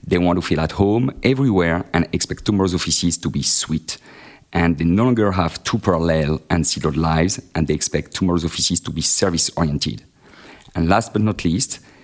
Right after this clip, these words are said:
today's users are more aware of environmental issues, and they expect tomorrow's offices to be green. So if you think about it, smart, flex, sweet, service-oriented, and green, this is both the expectations for the future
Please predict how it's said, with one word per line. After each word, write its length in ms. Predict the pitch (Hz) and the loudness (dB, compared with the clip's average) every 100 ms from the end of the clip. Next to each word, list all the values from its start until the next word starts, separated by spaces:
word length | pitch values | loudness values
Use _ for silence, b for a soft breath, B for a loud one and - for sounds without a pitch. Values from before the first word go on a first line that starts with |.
| B B - | B B -4
today's 320 | 139 135 117 | 0 2 0
users 320 | 101 85 87 - | 2 2 2 2
are 160 | 82 | 2
more 220 | 87 117 | 2 2
aware 380 | 117 101 90 85 - | 2 2 2 0 0
of 220 | - 80 - - | 0 0 -2 -2
environmental 600 | 90 90 87 80 - - | 0 2 2 2 0 -2
issues, 540 | 82 - 76 80 104 - - | -2 0 0 0 0 -4 -2
and 140 | 80 | 0
they 140 | 73 - | 0 -2
expect 540 | - - 73 - - | -4 -4 -6 -8 -6
tomorrow's 340 | - 101 95 | 0 2 2
offices 340 | 90 - - 90 | 0 -2 -2 -2
to 120 | - | -2
be 220 | 78 78 - - | -2 -4 -6 -8
green. 340 | - 90 - - _ B B B B | -4 -2 -4 -12 _ B B B B
So 260 | - 107 71 | -2 0 0
if 180 | - | 0
you 40 | 95 | 0
think 260 | - 143 | 0 0
about 200 | 127 107 | 0 2
it, 240 | 90 92 - | 2 0 -2
smart, 560 | - - 101 95 95 | -4 0 2 2 -2
flex, 580 | - - 95 85 - - | -8 -2 0 0 -2 -4
sweet, 560 | - - 90 92 - - | -4 -2 -2 -2 -8 -4
service-oriented, 880 | - 98 107 - 101 90 - 95 - - - | 0 0 0 0 2 0 0 -2 -4 -4 0
and 160 | 95 | 2
green, 340 | 85 92 117 B B B - | 2 2 0 B B B -6
this 180 | 82 | -4
is 80 | 82 | -2
both 260 | 80 110 - | 0 0 0
the 100 | 92 | -2
expectations 600 | - - - 85 85 80 | -2 -4 -2 0 0 -2
for 140 | - | -2
the 80 | 78 | -2
future 400 | - 117 - 107 | 0 -2 0 -2